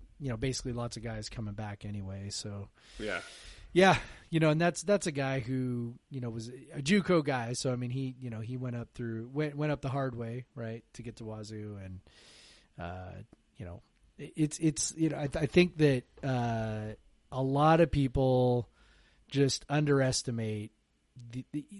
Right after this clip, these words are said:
Speaker 1: the commitment that it takes. And, and if you, if you haven't ever really spent a lot of time around college football players in particular, um, you know, and I, it, it, it's not to say that d-, other sports are, you know,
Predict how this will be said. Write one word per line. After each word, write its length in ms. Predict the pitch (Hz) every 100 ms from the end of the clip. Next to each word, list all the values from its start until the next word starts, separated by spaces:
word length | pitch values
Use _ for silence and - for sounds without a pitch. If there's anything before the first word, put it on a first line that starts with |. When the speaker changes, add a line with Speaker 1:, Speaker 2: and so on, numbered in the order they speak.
| 170
Speaker 1:
the 100 | 143
commitment 600 | 127 - 147 151 135 127
that 120 | 127
it 140 | 117 113
takes. 480 | 117 92 - - -
And, 160 | 135 131
and 160 | 139
if 120 | 131 131
you, 160 | 127 127
if 180 | 120 131
you 100 | 123
haven't 420 | 151 165 170 156
ever 220 | 143 139
really 340 | 131 131 127
spent 240 | 120 - 131
a 20 |
lot 140 | 127 123
of 60 |
time 240 | - 123 120
around 540 | 117 117 113 110 107 - - - - - -
college 340 | - 139 123
football 340 | - 139 120 113
players 680 | - 110 107 101 98 - -
in 120 | 160
particular, 640 | 160 156 151 120 92 82 - _ -
um, 640 | 139 123 117 110 107 110 -
you 80 |
know, 100 | 135
and 120 | 117 139
I, 40 |
it, 260 | 156 156 160
it, 180 | 160 156 -
it's 260 | 165 131
not 160 | 170 165
to 100 | 151
say 220 | - 147
that 200 | 139 127
d-, 220 | 127 151 165
other 200 | 147 135
sports 400 | - 135 123 135
are, 300 | 120 110 101 - - - - - - _ _ -
you 160 | 147
know, 320 | 135 117 110